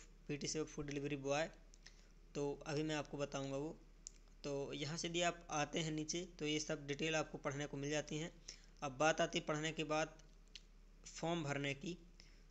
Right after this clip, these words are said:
तो फॉर्म भरने के लिए आपको यहाँ पर दूसरा ऑप्शन मिलता है संपर्क में, दूसरा ऑप्शन पहला और दूसरा डिलीवरी, फूड डिलीवरी फॉर्म का, ठीक है। आप इसमें ओके करके और आपको सामने एक फॉर्म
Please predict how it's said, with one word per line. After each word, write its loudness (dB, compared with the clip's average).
तो -2
फॉर्म 0
भरने 2
के 0
लिए 6
आपको 2
यहाँ 2
पर 2
दूसरा 0
ऑप्शन -2
मिलता -2
है 2
संपर्क -2
में, -4
दूसरा 0
ऑप्शन -4
पहला 2
और 4
दूसरा 0
डिलीवरी, 2
फूड 0
डिलीवरी 4
फॉर्म -2
का, -8
ठीक -4
है। 0
आप 2
इसमें 2
ओके 0
करके 0
और 0
आपको 2
सामने 2
एक -2
फॉर्म -2